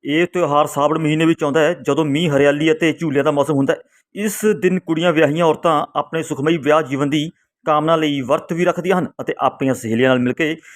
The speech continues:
ਝੂਲੇ ਝੂਲਦੀਆਂ ਹਨ ਤੇ ਗਿੱਧਾ, ਬੋਲੀਆਂ ਪਾ ਕੇ ਖੁਸ਼ੀ ਦਾ ਤਿਉਹਾਰ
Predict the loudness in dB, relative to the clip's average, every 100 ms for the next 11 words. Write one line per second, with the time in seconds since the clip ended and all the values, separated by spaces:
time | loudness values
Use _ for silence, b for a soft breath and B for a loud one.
0 | B -10 0 0 0 -4 -2 0 -2 -4
1 | -12 -10 -6 0 2 2 0 -2 2 0
2 | 2 0 -2 -8 -8 -2 0 2 2 2
3 | 0